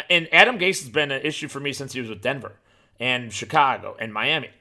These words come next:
He's just all over the fucking board. And kudos to him who, who's had success. But he's been a thorn in my side, and I,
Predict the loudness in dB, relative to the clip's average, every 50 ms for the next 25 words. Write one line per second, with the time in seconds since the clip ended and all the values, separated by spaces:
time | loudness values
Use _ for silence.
0 | _ -20 -20 -18 -8 -2 0 0 0 0 -2 -4 -2 0 2 2 2 2 -2 -2
1 | -4 -8 -8 -8 -8 -8 -8 -10 -8 -4 -2 -2 -2 -2 -6 -10 -18 -20 -20 _
2 | _ _ 0 0 0 -2 -2 -2 0 6 8 8 8 8 4 0 0 0 0 0
3 | -2 -6 -10 -12 -12 -12 -10 -8 -2 -2 -2 -2 -2 -6 -12 -12 -6 -4 -4 -4
4 | -4 -6 -14 -20 _ _ _ _ _ -14 -6 0 2 2 2 0 0 -2 -2 -2
5 | -2 -4 -4 -4 -4 -4 -4 -4 -4 -4 -4 -4 -2 0 0 2 2 0 -2 -2
6 | 0 2 2 2